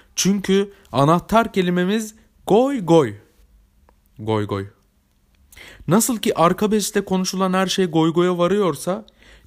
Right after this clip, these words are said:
biz de aynı şekilde her konuda konuşup sonra işi goy goya bağlayacağız. Bence güzel. Bu sizinle ilk buluşmamız. Sevgili dinleyiciler, bu sizinle ilk buluşmamız. Ama son değil.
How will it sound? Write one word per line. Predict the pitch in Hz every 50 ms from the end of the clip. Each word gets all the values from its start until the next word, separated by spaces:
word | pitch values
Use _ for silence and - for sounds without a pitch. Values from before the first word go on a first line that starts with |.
| -
biz | 147 196 196 196
de | 208
aynı | 196 190 196 190 180
şekilde | - 170 151 - 143 139 135 147 165 185 180 _ - - _
her | - - 151 180 185
konuda | - 175 160 151 139 131 117
konuşup | - 120 110 110 104 - - 170 - - - _ _ _ _ _
sonra | - - 165 185 196 190 190
işi | 170 - - 165
goy | 170 165 156 160
goya | 156 160 165 160
bağlayacağız. | 151 147 131 113 107 104 101 101 98 95 95 - - - _ _ _ _ _ _ _ _ _ _ _ _ _ - - - - _ _ _ _ _ - 101
Bence | 101 104 107 107 117
güzel. | 113 113 107 113 113 107 107 - _ _ _ _ _ _ _ _ _ _ _ _ _ _ - - - - - - - -
Bu | 156 202
sizinle | - 226 214 220 233 226 226 226 233
ilk | 196 -
buluşmamız. | 202 196 180 147 160 139 123 110 101 - - - _ _ _ _ _ - - - - -
Sevgili | - - 131 127 123 127 139 156 156 175
dinleyiciler, | 196 185 180 165 135 117 110 101 101 98 95 - - _ _ _ _ _ _ _ _ _ _ _ -
bu | 120 110 123 139 180 196 202 202 202 _ _ _ _ _ -
sizinle | - - 120 123 131 147 160 156 151 160 175 190 208 - _ _ _ _ -
ilk | 151 165 151 - -
buluşmamız. | - 110 104 95 - 107 98 95 95 90 - - _ _ _ _ _ _ _ _ - - - - -
Ama | - 127 143 175 180
son | - - 175 175 170 170
değil. | 175 180 165 139 -